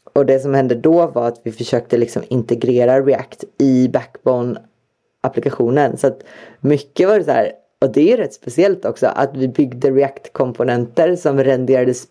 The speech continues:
ut istället för Vue-templates. Så vi hade ju inte en root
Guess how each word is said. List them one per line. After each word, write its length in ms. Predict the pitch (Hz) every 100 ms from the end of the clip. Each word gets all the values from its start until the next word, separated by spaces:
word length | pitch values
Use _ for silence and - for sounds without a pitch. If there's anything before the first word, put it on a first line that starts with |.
| -
ut 380 | 180 180 175
istället 440 | - 139 139 123 -
för 220 | 123 120 - _ _ 147 -
Vue-templates. 1040 | - 131 110 - 123 123 - 170 175 - - - - - _
Så 140 | - 156
vi 120 | 156
hade 260 | 156 147 151
ju 60 |
inte 180 | 147 151
en 340 | 113 151 131
root 580 | 127 185 131 - - -